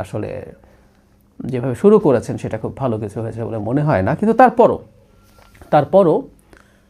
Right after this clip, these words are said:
সেই সম্ভাবনাটা বাকিটাও শেষ হয়ে গেল। জামাত খুবই সেফ হয়ে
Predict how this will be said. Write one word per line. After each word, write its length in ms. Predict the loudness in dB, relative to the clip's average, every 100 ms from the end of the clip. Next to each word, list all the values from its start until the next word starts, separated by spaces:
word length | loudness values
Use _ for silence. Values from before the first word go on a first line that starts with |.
| _ _ 0
সেই 120 | 2
সম্ভাবনাটা 480 | 4 2 2 0 0
বাকিটাও 540 | -2 -4 -2 0 -2
শেষ 200 | -4 -12 -12
হয়ে 140 | -14
গেল। 180 | -12 -14 -18 -20 _ _ _ _ _ -6
জামাত 300 | -4 -4 -6 -14 -14
খুবই 160 | -6 -6
সেফ 420 | -2 0 0 0
হয়ে 140 | -6